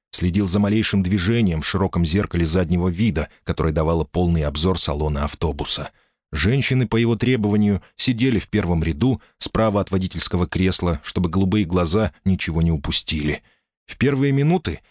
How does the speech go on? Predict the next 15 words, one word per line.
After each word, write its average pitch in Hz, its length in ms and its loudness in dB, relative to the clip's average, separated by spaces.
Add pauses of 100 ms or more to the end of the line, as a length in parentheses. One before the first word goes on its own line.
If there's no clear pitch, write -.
(100)
Летиция 127 520 0
и 95 120 -2
мадам 113 340 2
Лемин 117 380 2
были 113 180 2
заняты 110 400 0
детьми, 90 540 -2 (200)
усаживали, 92 840 0
успокаивали, 82 840 0 (180)
объясняли, 98 560 0
что - 180 -2
нужно 110 240 2
вести 87 280 -4
себя 117 240 0
тихо. - 540 -4